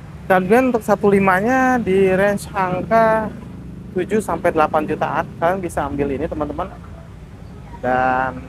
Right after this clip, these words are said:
angsurannya ini bisa tenor lima tahun. Kalau tenor lima tahun ini cuma tiga jutaan aja, teman-teman. Murah. Cuma tiga enam, ya, tiga enam sampai tiga koma tujuh jutaan dengan tenor lima tahun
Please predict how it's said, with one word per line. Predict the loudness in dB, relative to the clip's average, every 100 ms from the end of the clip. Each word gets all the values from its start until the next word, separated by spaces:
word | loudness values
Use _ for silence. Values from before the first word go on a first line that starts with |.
| -6
angsurannya | -2 4 4 4 4 2 0 -2
ini | -2 0 0 -2
bisa | -2 0 2 2
tenor | 2 2 2
lima | 2 0 0
tahun. | 2 2 2 -6 -16 -16 -4
Kalau | 4 6
tenor | 8 6
lima | 6 6
tahun | 6 6 6 2
ini | -2 -6 -16 -20 -18 -18 -18 -18 -6
cuma | 0 2
tiga | 4 4
jutaan | 4 2 -4 -4
aja, | -4
teman-teman. | -6 -8 -8 -4
Murah. | 2 4 2 -4 -18 -18 -18 -18 -18 -18 -16
Cuma | -4 -2 0
tiga | 4 6 6 6 2 -2 -8 -12 -6
enam, | 0 2 2
ya, | -2 -4 -6
tiga | 0 2
enam | 2 0 0
sampai | -4
tiga | -4 2 2
koma | 2 0 -2 -4 -12 -16 -16 -16 -16 -16 -2
tujuh | 0 4
jutaan | 4 4 4 4 2 -2 -2
dengan | 0
tenor | 0 2 2
lima | 2
tahun | 2 4 4 4 0